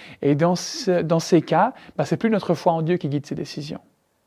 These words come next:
Alors comment est-ce qu'on fait pour changer ça ? Parce que ça a besoin d'être changé. Comment est-ce qu'on fait pour ne pas être conduit par nos peurs ?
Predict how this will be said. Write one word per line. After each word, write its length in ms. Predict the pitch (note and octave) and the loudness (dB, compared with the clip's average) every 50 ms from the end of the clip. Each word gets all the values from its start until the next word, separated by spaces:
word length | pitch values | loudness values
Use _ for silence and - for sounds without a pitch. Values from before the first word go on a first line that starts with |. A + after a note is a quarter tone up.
| _ _ _ _ _ - - - - - | _ _ _ _ _ -20 -20 -20 -10 -4
Alors 160 | - D#3+ D3 | -4 -4 -2
comment 160 | - F#3+ F3+ | 0 2 0
est-ce 100 | E3+ - | 0 0
qu'on 120 | - E3 D3 | -2 -6 -6
fait 160 | - - C#3 | -4 -6 -6
pour 140 | - D3 - | -6 -8 -8
changer 300 | - - D3 C#3 C#3+ C#3 | -6 -6 -4 -4 -4 -4
ça ? 200 | - - C#3+ C3 | -6 -6 -10 -8
Parce 160 | - C3 - | -8 -8 -8
que 80 | - E3 | -10 -10
ça 140 | - C#3+ | -8 -8
a 40 | C3+ | -6
besoin 320 | C#3 D3 C#3+ D#3 F3 F3 D#3 | -4 -2 0 0 0 -2 -2
d'être 140 | C3 A#2+ | -6 -8
changé. 400 | - - C3 B2+ B2 - D#3 - _ _ _ _ _ _ - - - - - - - | -10 -10 -12 -12 -12 -14 -18 -20 _ _ _ _ _ _ -20 -20 -20 -20 -18 -4 2
Comment 160 | - F#3 G3+ | 2 4 4
est-ce 100 | F#3+ - | 2 0
qu'on 80 | - F3+ | -2 -2
fait 160 | - - E3+ | 0 -2 -2
pour 160 | - - C#3+ | -2 -2 -2
ne 60 | C#3+ | -2
pas 180 | C3+ - - - | 0 0 0 0
être 140 | D3 - - | -2 -2 -4
conduit 360 | - F3+ F3+ E3+ D#3+ E3+ D#3 | -2 0 0 0 0 0 0
par 200 | - D#3 C#3 C#3 | -2 -2 -4 -4
nos 100 | C#3+ C3+ | -4 -6
peurs ? 460 | C3+ - C#3+ C#3+ C#3+ - - - - | -4 -4 -6 -6 -6 -10 -16 -20 -20